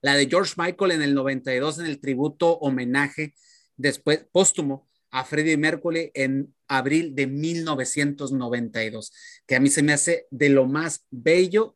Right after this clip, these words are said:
que he escuchado después de que se fue Freddie Mercury en ese tributo tan grandioso que le hicieron después de haber fallecido al gran, eh, Freddie Mercury. Pues esto es el momento musical de La Hora del Taco, mi estimado José Luis Macías.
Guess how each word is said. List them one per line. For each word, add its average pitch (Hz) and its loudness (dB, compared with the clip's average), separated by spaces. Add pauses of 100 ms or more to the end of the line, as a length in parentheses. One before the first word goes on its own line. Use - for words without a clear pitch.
que 131 -2
he - 2
escuchado 147 -2
después 139 0
de 143 0
que 139 -4
se 123 -6
fue 131 -2
Freddie 139 2
Mercury 135 0
en 123 -4
ese 127 -6
tributo 123 -4
tan 156 0
grandioso 135 0
que 135 -2
le 117 -2
hicieron 139 0 (360)
después 131 -2
de 143 2
haber 135 4
fallecido 139 -2
al 120 -4
gran, 131 -2 (420)
eh, 135 -2
Freddie 143 0
Mercury. 123 -2
Pues 143 0
esto 196 2
es 208 4
el 165 2
momento 196 -4
musical 175 -4
de 185 4
La 170 4
Hora 185 4
del 147 0
Taco, 190 -2
mi 165 -2
estimado 156 0
José 147 -4
Luis 175 -2
Macías. 185 -4